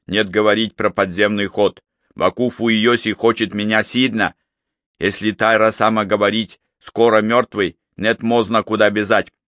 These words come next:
«Я никому не скажу».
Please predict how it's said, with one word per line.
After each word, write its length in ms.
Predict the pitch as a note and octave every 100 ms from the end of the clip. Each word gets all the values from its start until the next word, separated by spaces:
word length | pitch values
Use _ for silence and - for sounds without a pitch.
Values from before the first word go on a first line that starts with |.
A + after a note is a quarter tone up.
| _ _ _ _ _ _ _ _ _ _ _
«Я 240 | - C#2+ D2
никому 560 | C#2+ D2+ D#2 E2+ F2
не 160 | D#2 C2+
скажу». 480 | - C#2 C#2 C#2+